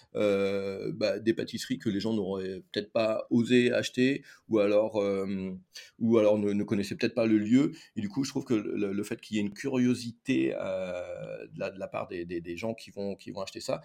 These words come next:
et puis le côté surprise, moi, je trouve ça génial, en fait. C'est vraiment cool. Et puis, une fois de plus, c'est aussi ce côté audacieux que j'aime chez les gens parce qu'ils savent pas, ils savent pas réellement ce qu'ils vont avoir. Ils peuvent peut-être avoir une thématique, ils savent pas réellement ce qu'ils vont avoir. Et en plus de ça,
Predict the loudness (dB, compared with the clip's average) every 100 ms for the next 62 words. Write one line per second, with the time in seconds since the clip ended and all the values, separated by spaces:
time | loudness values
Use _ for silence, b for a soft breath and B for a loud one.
0 | B -6 -2 -2 0 0 -2 -4 -4 -6
1 | -4 -8 -8 -10 -6 -4 -4 -8 -18 _
2 | -12 -8 -6 -4 -6 -6 -12 -14 _ -18
3 | -18 B B B _ -10 -8 -6 0 0
4 | 2 0 0 B B _ 4 4 4 -2
5 | -4 -4 B B B B -4 0 0 4
6 | 4 6 6 6 2 0 0 -2 -4 0
7 | 0 -2 -6 -18 -20 -12 -2 0 2 0
8 | -2 -12 -14 -4 -2 -2 -4 -4 -4 -2
9 | 2 4 4 2 -2 -2 0 2 0 0
10 | _ _ _ -14 -4 -4 -2 -6 -4 -4
11 | -2 -2 -4 -6 -6 -8 -4 -2 -2 0
12 | 0 -2 -6 -14 -4 -2 2 0 2 -2
13 | -2 -2 -2 0 -2